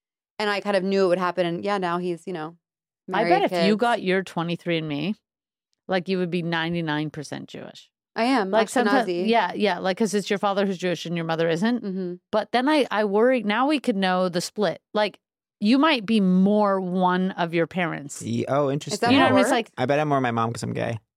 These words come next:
Speaker 2: There we go.
Speaker 1: <laughs> And 'cause gay is girl, 'cause gay is
Speaker 2: That's
Speaker 1: girl.
Speaker 2: I feel like some, like, that has to work to some extent.
Speaker 1: Yeah.
Speaker 3: Wait, so
Speaker 1: I
Speaker 3: how
Speaker 1: don't
Speaker 3: did you
Speaker 1: know.
Speaker 3: get outed?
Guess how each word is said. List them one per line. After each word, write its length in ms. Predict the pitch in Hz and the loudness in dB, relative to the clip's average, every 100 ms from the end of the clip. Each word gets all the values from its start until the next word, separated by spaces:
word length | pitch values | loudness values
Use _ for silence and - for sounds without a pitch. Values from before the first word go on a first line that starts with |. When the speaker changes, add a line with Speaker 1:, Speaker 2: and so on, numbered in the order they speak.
| _ _ - | _ _ -4
Speaker 2:
There 100 | 320 | -4
we 400 | - - 190 453 | -4 -2 4 4
go. 280 | 622 - 480 415 | 6 6 6 6
Speaker 1:
<laughs> 120 | - | 6
And 100 | - | 6
'cause 120 | - | 4
gay 140 | 226 | 4
is 80 | 208 | 2
girl, 260 | 196 170 170 | 4 2 2
'cause 120 | 226 | 0
gay 60 | 208 | 2
is 60 | 196 | 2
Speaker 2:
That's 80 | |
Speaker 1:
girl. 200 | 170 160 160 | 2 0 2
Speaker 2:
I 380 | 302 247 240 254 214 | 2 2 0 -2 0
feel 120 | 262 254 | 4 6
like 340 | 359 370 185 | 8 6 4
some, 380 | 196 226 247 240 | 4 2 2 2
like, 180 | 220 202 | 0 2
that 120 | 196 | 0
has 240 | 196 196 - | 0 -2 -2
to 100 | 208 | 0
work 220 | 196 190 | 0 0
to 80 | 180 | -4
some 180 | - 190 | -4 -2
extent. 380 | 226 170 156 - _ _ - | -2 -2 -4 -6 _ _ -2
Speaker 1:
Yeah. 340 | 262 269 180 | 0 2 4
Speaker 3:
Wait, 240 | 160 - | 2 0
so 160 | - 147 | 0 2
Speaker 1:
I 40 | 262 | 4
Speaker 3:
how 100 | 151 | 4
Speaker 1:
don't 100 | 165 | 4
Speaker 3:
did 100 | 220 | 4
you 60 | |
Speaker 1:
know. 60 | 180 | 4
Speaker 3:
get 40 | |
outed? 440 | 139 139 131 - | 2 0 -4 -8